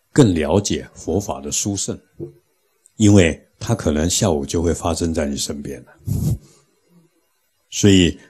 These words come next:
而且要有这个厌离心，所以我早就把希望定在西方极乐世界，有钱我赶快布施，免得被小偷偷去，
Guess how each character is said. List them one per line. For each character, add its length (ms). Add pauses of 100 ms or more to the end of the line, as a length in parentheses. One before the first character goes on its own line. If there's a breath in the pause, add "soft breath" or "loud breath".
而 120
且 200
要 180
有 100
这 140
个 100
厌 280
离 160
心， 280
所 160
以 40
我 200
早 240
就 160
把 140
希 300
望 200
定 220
在 140
西 240
方 200
极 140
乐 160
世 180
界， 240 (440 soft breath)
有 160
钱 260
我 100
赶 200
快 120
布 220
施， 220
免 280
得 80
被 160
小 240
偷 200
偷 240
去， 280